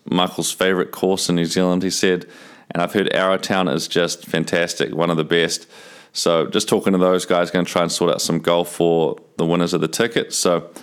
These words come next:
follow my social media, Dug It on Instagram, and you'll find all the details there. But we'll get straight into this episode, which covers everything off from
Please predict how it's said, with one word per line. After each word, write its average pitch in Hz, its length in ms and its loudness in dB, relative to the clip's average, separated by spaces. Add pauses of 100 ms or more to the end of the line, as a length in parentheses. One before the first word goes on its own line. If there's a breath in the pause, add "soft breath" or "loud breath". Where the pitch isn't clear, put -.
(200 loud breath)
follow 104 260 0
my 95 120 2
social 98 360 0
media, 95 340 4
Dug 95 260 2
It 92 180 0
on 85 120 0
Instagram, 90 640 0
and 85 160 0
you'll 82 120 0
find 87 400 0
all 85 220 0
the 82 100 2
details 85 640 0
there. 113 260 2 (800 loud breath)
But - 380 -2
we'll 90 160 -2
get 107 240 0
straight 98 340 2
into 95 220 0
this 92 220 0
episode, 98 640 2
which - 460 -2 (160)
covers 90 420 0
everything 92 440 0
off 90 260 -2
from 85 420 -2